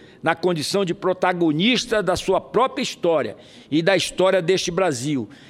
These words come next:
livre das redes de mentira e manipulações de todas as ordens que sorrateiramente aqui se instalam.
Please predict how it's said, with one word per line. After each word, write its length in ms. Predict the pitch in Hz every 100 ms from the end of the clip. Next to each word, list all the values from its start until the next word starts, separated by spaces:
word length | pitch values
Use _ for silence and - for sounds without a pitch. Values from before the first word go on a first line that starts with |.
| - -
livre 600 | - 180 277 254 170 147 - 147
das 200 | 165 110
redes 380 | 160 220 180
de 120 | 143 175
mentira 680 | 170 131 - 214 233 208 -
e 80 | 165
manipulações 1040 | 180 208 190 - 180 127 - 175 190 - - - -
de 140 | 156
todas 460 | - 247 254 240 214
as 240 | 190 123
ordens 420 | 180 151 120 107 - - -
que 100 | -
sorrateiramente 1040 | 135 - 269 226 - 214 190 151 180 196 196
aqui 300 | 147 151 165
se 180 | 165 -
instalam. 420 | 170 - 117 98